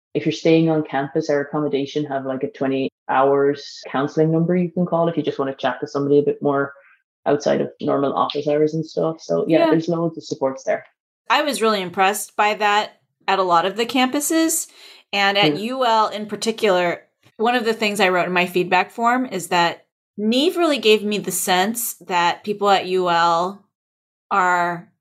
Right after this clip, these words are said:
Speaker 2: looking out for students. Like, I got this sense that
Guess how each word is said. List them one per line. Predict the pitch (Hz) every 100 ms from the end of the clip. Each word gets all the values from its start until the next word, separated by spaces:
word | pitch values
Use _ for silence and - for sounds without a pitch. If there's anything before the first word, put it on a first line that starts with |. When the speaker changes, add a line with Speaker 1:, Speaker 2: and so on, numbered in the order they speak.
| _
Speaker 2:
looking | 220 190 185 175
out | 160 -
for | 175
students. | - 180 135 151 - - 220
Like, | 214 -
I | 220
got | 240 247 240
this | 208 -
sense | - - 247 233 214 - - -
that | 196 175 - -